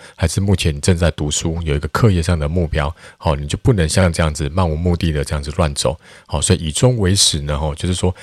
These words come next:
你必须先把你的终点确定下来。哦，我记得以前，哦，就是I G有，有开一个补教老师的个人品牌的工作坊，然后呢，就有一个学员，哦，那当然也是老师嘛，哦，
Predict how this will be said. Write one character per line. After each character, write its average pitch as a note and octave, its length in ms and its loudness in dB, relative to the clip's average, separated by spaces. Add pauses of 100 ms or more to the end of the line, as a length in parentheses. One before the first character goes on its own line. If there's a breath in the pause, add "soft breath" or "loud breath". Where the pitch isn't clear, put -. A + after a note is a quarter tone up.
(160 loud breath)
你 D#2+ 100 -4
必 A#2+ 140 2
须 G#2+ 120 2
先 G2 200 0
把 F2 140 0
你 D#2+ 120 -4
的 D2+ 100 -4
终 F2+ 280 0
点 C#2 200 -6
确 - 220 2
定 E2 180 -2
下 D#2+ 200 0
来。 C#2+ 180 -10 (400 soft breath)
哦， D2 140 0
我 D#2 120 -4
记 A2+ 160 0
得 F#2 120 2
以 D#2 120 -6
前， D2+ 220 -2
哦， D2+ 240 -6
就 - 100 -4
是 E2 240 -4 (120)
I D#2+ 160 0
G D#2+ 320 -4 (240 loud breath)
有， D2+ 220 0
有 C#2+ 120 -2
开 - 200 -4
一 F2 100 0
个 D2 360 -2 (460)
补 D#2 140 -4
教 G#2+ 160 2
老 D2+ 140 0
师 - 140 -4
的 D2 120 -2
个 G#2 180 2
人 D2 200 -2
品 D2+ 200 -2
牌 C#2 180 -4
的 D2+ 120 -6
工 E2 200 -4
作 - 180 0
坊， C#2+ 240 -4 (560 loud breath)
然 E2 120 -2
后 B2 140 4
呢， G#2+ 140 6
就 A#2 160 4
有 D#2+ 220 4
一 E2 120 -4
个 D2 400 0
学 D#2 300 0
员， E2 260 0
哦， C#2 180 -4
那 D#2+ 100 0
当 F2 140 2
然 D2+ 120 0
也 D2+ 60 -2
是 D#2+ 120 -4
老 C2 160 -2
师 - 240 -6
嘛， C#2 100 -4
哦， C#2+ 180 -6